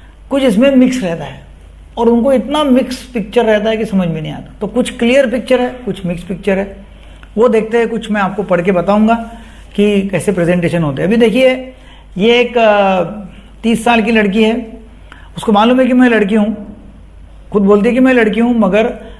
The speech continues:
उसको लड़की से ही attraction होते रहता है। वो लड़की के साथ में जैसे पति पत्नी संबंध रखते हैं, वैसे एक लड़की के साथ में वो संबंध रखती है।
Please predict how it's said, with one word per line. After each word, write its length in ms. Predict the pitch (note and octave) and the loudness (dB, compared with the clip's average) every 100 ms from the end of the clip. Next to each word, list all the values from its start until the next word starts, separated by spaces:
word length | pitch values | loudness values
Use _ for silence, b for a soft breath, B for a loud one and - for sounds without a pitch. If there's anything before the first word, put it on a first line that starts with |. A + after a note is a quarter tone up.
| B | B
उसको 340 | F#3 - A#3 A#3 | -10 -8 -2 0
लड़की 460 | F#3 D#3+ E3+ G3 | 2 2 0 -4
से 160 | F#3 F#3+ | -2 2
ही 200 | F#3 B3 | 2 2
attraction 600 | - - F#3 E3+ - A3+ | 0 -2 -4 -4 -4 -4
होते 340 | G3+ D#3+ D3+ | -4 -4 -2
रहता 260 | D#3 C3+ B2+ | -2 -2 -6
है। 220 | B2 - - - - - - | -10 -12 -20 -20 -20 -20 -4
वो 80 | G#3 | 0
लड़की 320 | G#3+ G#3 B3+ | 2 2 0
के 80 | B3+ | 2
साथ 220 | A3 G#3+ | 2 2
में 120 | A#3 A#3 | 2 2
जैसे 240 | G#3 A3 | 0 0
पति 300 | - F#3+ B3 | -2 -4 -2
पत्नी 300 | A#3 A3 A#3+ | 0 2 2
संबंध 320 | A3+ A3+ A3+ | 2 2 4
रखते 240 | G#3+ G#3+ A3+ | 2 0 0
हैं, 80 | |
वैसे 520 | G3 F#3 G3+ F#3+ G3+ - | 2 0 0 -2 -4 -2
एक 140 | F#3+ F#3+ | -2 2
लड़की 320 | F3+ F3+ G3+ | 0 0 -4
के 80 | G3 | -2
साथ 160 | F#3+ F3+ | -2 0
में 80 | F#3 | -2
वो 60 | E3+ | -4
संबंध 360 | F3 F3+ A3 | -2 2 2
रखती 280 | A3 G#3+ G#3+ | 2 0 -2
है। 220 | G#3 G#3 | -2 -6